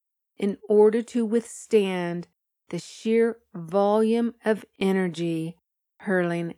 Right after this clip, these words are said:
at us. Our training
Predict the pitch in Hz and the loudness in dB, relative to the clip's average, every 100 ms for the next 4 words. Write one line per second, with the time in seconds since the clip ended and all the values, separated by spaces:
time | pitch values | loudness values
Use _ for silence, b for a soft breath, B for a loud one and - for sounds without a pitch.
0 | - 170 165 160 151 151 - - _ _ | -10 -10 -8 -8 -10 -14 -18 -20 _ _
1 | _ _ _ _ _ _ _ _ _ _ | _ _ _ _ _ _ _ _ _ _
2 | 180 185 185 - - 208 208 214 226 233 | -2 0 -2 -6 -4 0 2 4 2 2
3 | 247 | 0